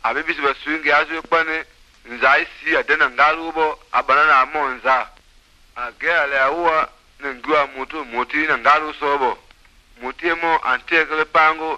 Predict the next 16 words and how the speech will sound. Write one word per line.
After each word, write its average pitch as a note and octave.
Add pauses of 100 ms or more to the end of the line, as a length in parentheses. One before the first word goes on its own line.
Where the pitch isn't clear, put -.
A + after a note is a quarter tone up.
beto D#3+
isi D#3+
bangu B2+
ya C#3+
bunge. C3+ (3750)
Ebe E3
a B2+
bigi D#3+
suni D#3
kwa B2+
nye, F3+ (880)
nza C#3
nge D#3+
a C#3
bigi D#3+
isi, E3+